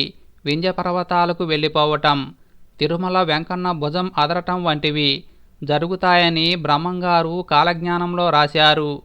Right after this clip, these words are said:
ప్రకృతి, సమాజం, ఆధ్యాత్మిక మార్పులు సంభవిస్తాయి. ఈ నెల నుండే అకాల వర్షాలు, భారీ తుఫాన్లు సంభవిస్తాయని, కొన్ని ప్రాంతాల్లో పెద్ద ఎత్తున వరదలు వస్తాయని బ్రహ్మంగారు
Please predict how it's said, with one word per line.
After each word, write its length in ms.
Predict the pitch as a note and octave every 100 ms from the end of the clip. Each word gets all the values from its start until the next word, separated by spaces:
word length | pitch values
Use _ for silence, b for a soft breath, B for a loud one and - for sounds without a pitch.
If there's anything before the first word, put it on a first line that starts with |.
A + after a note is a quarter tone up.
| -
ప్రకృతి, 640 | D#3 D3+ F3+ F#3 F3+ F#3
సమాజం, 680 | E3+ D3+ E3+ F3+ E3+ F3 F3+ F3+
ఆధ్యాత్మిక 600 | D#3 D#3 F3+ F3+ F3+ F3+
మార్పులు 480 | E3 C#3+ E3+ F#3 F#3
సంభవిస్తాయి. 960 | D3+ D3+ D3+ D3+ D#3 D3+ D3 D3 C#3 _ _ _ _ _ C#3+
ఈ 180 | E3
నెల 260 | F3 D3+ F3
నుండే 460 | F#3+ F#3 F#3+ F#3+ F3+
అకాల 340 | C#3+ F3 F3+ F#3
వర్షాలు, 680 | F3+ - F3+ E3+ E3 F3
భారీ 420 | E3 C#3+ D#3+ F3 F3+
తుఫాన్లు 480 | D#3+ D3+ F3+ F3+
సంభవిస్తాయని, 1040 | E3+ D#3 D#3+ D3+ D3 D3+ D3 D3 D3 C3+ - _ -
కొన్ని 240 | E3 F#3
ప్రాంతాల్లో 840 | F3 D#3 F3 F3+ F3+ F3 D#3+ F3
పెద్ద 300 | F3+ D3 D3 F3
ఎత్తున 400 | F3+ F3+ F3+ F3+
వరదలు 440 | C#3+ D#3+ F3+ F3+
వస్తాయని 800 | F3 E3 - F3 F3 E3+ D#3+ F3
బ్రహ్మంగారు 640 | D3+ C#3+ E3+ F3 F3 F3+